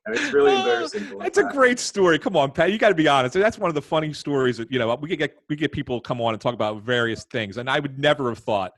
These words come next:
Speaker 2: that I would have had to be asking you that question. Like you
Speaker 1: Well,
Speaker 2: said,
Speaker 1: I, I knew I was
Speaker 2: 13
Speaker 1: in
Speaker 2: years later.
Speaker 1: trouble when that contest was going on. We were out west playing,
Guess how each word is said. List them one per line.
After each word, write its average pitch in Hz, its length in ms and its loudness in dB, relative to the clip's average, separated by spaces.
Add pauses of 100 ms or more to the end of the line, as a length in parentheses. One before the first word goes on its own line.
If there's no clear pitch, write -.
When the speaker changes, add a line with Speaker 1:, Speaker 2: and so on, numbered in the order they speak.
(280)
Speaker 2:
that 117 80 0
I 110 80 4
would 113 100 0
have 110 80 0
had 113 100 0
to 107 60 -4
be 113 200 -2
asking 117 240 -4
you 107 120 -8
that 110 160 -4
question. 98 520 -10
Like 131 180 -6
you 143 80 -4
Speaker 1:
Well, 135 80 4
Speaker 2:
said, 156 200 4 (520)
Speaker 1:
I, 151 140 6
I - 20 6
knew 196 220 6
I 208 80 8
was 190 80 2
Speaker 2:
13 165 40 -6
Speaker 1:
in 180 60 -4
Speaker 2:
years 139 140 -8
later. 123 160 0
Speaker 1:
trouble 147 180 -6
when 135 180 -10
that 131 200 -10
contest 147 520 -10
was 120 140 -14
going 131 280 -8
on. 127 200 -8
We 123 80 -10
were 131 100 -6
out 123 200 -6
west - 380 -12
playing, 113 300 -6